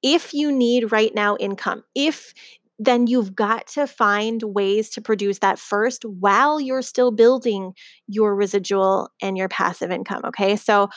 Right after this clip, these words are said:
um, I realized that I had to,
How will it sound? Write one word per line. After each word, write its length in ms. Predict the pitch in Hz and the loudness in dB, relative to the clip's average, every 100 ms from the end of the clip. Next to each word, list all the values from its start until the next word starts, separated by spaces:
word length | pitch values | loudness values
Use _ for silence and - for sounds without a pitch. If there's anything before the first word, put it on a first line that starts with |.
| - - - | -14 -20 0
um, 460 | 226 202 190 185 214 _ _ _ - - | 2 4 2 -2 -12 _ _ _ -16 0
I 100 | 214 | 2
realized 760 | 208 196 233 339 320 208 208 214 | 2 2 4 6 6 4 2 0
that 140 | 208 | -2
I 140 | 208 | -2
had 360 | 220 - 277 247 - | -2 -2 -4 -4 -6
to, 500 | 254 233 226 226 214 | -4 -2 -2 -2 -4